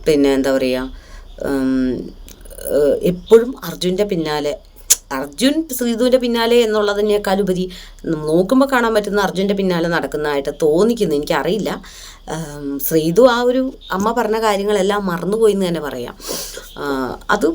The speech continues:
എന്തോ എനിക്കറിയില്ല. ഉം, അതുകൊണ്ട് നമുക്കാർക്കും ശ്രീതുവിനെ വലിയ, ഒരുപാട് ഫാൻസ് ശ്രീതുവിനും എല്ലാവരും പറയുന്നുണ്ട്. പക്ഷേ ശ്രീതുവിന്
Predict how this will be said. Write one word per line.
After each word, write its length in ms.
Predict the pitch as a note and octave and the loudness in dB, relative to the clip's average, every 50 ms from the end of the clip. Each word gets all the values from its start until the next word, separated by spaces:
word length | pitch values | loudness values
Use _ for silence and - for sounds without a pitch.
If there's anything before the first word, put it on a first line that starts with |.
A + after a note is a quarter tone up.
| - - - - - - - - | -4 -10 -18 -20 -20 -16 -4 2
എന്തോ 340 | C4+ C#4+ C#4 D4 C#4+ - - - - | 4 4 6 6 4 2 -2 -8 -10
എനിക്കറിയില്ല. 600 | A3 A3+ - B3 A3+ G3 F#3+ F3 D#3+ D3+ - - - - - - - - - - - - | -8 -4 -2 -2 0 0 0 -2 -2 -4 -6 -8 -10 -16 -20 -20 -20 -20 -20 -20 -10 -4
ഉം, 600 | D#3+ E3 D#3 D3+ D3+ D3 D3 D3 D#3 D#3 - - - - | -2 -2 0 0 0 0 0 -2 -4 -8 -10 -12 -4 -2
അതുകൊണ്ട് 360 | - G#3 B3 C4+ D#4 D#4+ D#4 E4 E4 - | 0 2 4 4 2 2 0 -2 0 2
നമുക്കാർക്കും 800 | A#3+ G#3 A3 A3 - E4+ E4+ E4+ D#4 C#4 C4+ D4 C#4 C#4 - - - - - - G#3 | 2 2 2 0 0 0 0 2 2 0 0 0 0 0 -2 -6 -16 -20 -18 -14 -12
ശ്രീതുവിനെ 420 | - G3 G#3+ G#3+ G#3+ G#3+ A#3+ B3+ C4 | -6 -2 -2 0 2 4 4 4 6
വലിയ, 500 | B3+ B3 A3+ A3+ A3 A#3+ C4+ - G#3 - | 4 4 2 2 2 4 4 4 2 2
ഒരുപാട് 640 | A3 B3 A#3 A3+ A3+ C4 B3+ C4 C#4 C#4+ D4 D4+ D4 | 2 2 4 4 2 0 0 0 0 0 0 -2 -2
ഫാൻസ് 360 | - C#4 B3+ B3 B3 B3 B3 | 0 0 2 2 0 0 -2
ശ്രീതുവിനും 560 | A#3 - A3 A3 A#3 A3+ G3 A#3 A#3 A#3+ A#3+ | -4 -4 0 0 0 2 2 2 2 4 4
എല്ലാവരും 320 | A3+ G#3+ G#3 G#3 G#3 G#3 G3+ | 4 4 4 4 2 2 0
പറയുന്നുണ്ട്. 560 | G3+ F3+ F3 F3+ F3+ F#3 F3 E3+ D#3 D3 - - - - - - - - - | -2 -2 -2 -2 -2 -2 -2 -2 -2 -4 -6 -8 -12 -16 -16 -16 -18 -8 -6
പക്ഷേ 360 | G3+ G#3 G#3 - B3 A#3+ B3+ C4 - - - - - - - | -6 -6 -4 -2 -2 -2 -2 -6 -12 -20 -20 -20 -20 -18 -6
ശ്രീതുവിന് 420 | - A3 A#3+ A#3+ A#3 A#3+ B3 C4 | 0 2 4 4 6 6 6 6